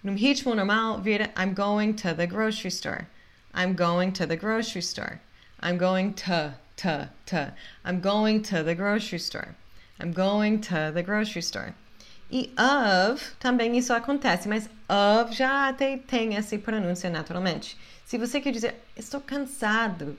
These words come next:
ou cansada disso", você falaria, "I'm tired of this." I'm tired of, uh, uh. Em vez de of, é, uh. "I'm tired of this. I'm tired of this."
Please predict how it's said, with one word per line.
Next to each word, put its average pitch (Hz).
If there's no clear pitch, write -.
ou 175
cansada 190
disso", -
você 214
falaria, 208
"I'm 196
tired 220
of 160
this." -
I'm -
tired 180
of, 139
uh, 135
uh. -
Em -
vez 170
de 175
of, 185
é, 175
uh. 156
"I'm 175
tired 175
of 143
this. -
I'm 214
tired 170
of -
this." -